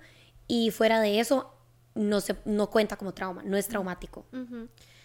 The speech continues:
Speaker 2: Y además, con eso que decís, creo que es súper importante decir que un trauma no solamente es algo que pasa,
Speaker 1: Exacto.
Speaker 2: sino también algo que no pasa.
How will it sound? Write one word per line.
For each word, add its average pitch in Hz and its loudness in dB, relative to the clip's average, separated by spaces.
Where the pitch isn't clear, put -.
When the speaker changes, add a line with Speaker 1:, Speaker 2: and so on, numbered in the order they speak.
Speaker 2:
Y 247 -4
además, 202 -6
con 254 -6
eso 269 -6
que 302 -6
decís, 190 -6
creo 214 -8
que 254 -10
es - -12
súper 240 -8
importante 185 -10
decir 226 -8
que 247 -12
un 233 -12
trauma 226 -6
no 226 -8
solamente 226 -8
es - -14
algo 240 -6
que 190 -14
pasa, 208 -10
Speaker 1:
Exacto. - -12
Speaker 2:
sino 220 -8
también 202 -6
algo 226 -6
que 208 -12
no 185 -10
pasa. 151 -14